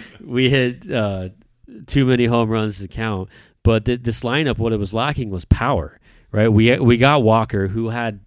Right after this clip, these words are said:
one of the biggest slumps in the playoffs, where you just, you just wanted to shake him and say, "Dude, wake up. Why can't you hit the bat like you did all season long?" And him not having the pop on his bat that he did during the regular season, Walker's bat being a little,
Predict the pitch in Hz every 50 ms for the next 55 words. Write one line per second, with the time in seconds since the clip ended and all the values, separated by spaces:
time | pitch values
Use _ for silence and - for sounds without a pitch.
0 | _ _ _ - 117 117 123 123 113 107 98 92 98 123 127 123 143 143 - -
1 | - - - 117 110 117 113 104 98 - - 107 101 98 90 - - - 123 135
2 | 127 110 98 101 104 - - 113 107 107 107 113 120 123 123 113 - - - 113
3 | 120 127 139 127 - 160 165 160 151 135 117 107 151 - - - 135 175 208 -
4 | - 156 107 92 90 98 - _ - - - _ - 120 117 117 - - 139 117
5 | 113 113 151 180 180 120 101 104 110 127 139 156 - - - 160 175 139 90 -
6 | - - _ _ _ - - 113 123 139 147 - 165 151 135 - 143 131 135 147
7 | 131 - 120 104 - 135 147 160 147 120 113 113 - 113 107 113 110 104 - 104
8 | 117 123 117 - - 127 120 110 113 107 95 92 101 135 165 127 87 82 80 _
9 | - - - - - - - 117 117 113 113 113 113 101 143 147 160 165 156 143
10 | 139 139 131 127 123 123 - 113 131 131 135 135 131 113 107 - - 131 127 135
11 | - 131 123 113 107 95 - - 110 120 131 131 123 107 - 113 107 113 117 104
12 | 117 113 107 104 104 101 - - 113 110 107 104 101 98 113 135 147 151 143 120
13 | 113 - - 107 101 104 101 98 98 104 120 _ - 113 104 120 139 151 - 151
14 | 120 104 - - 110 101 98 98 92 - 113 110 110 104 101 104 107 113 117 110
15 | 107 104 101 95 98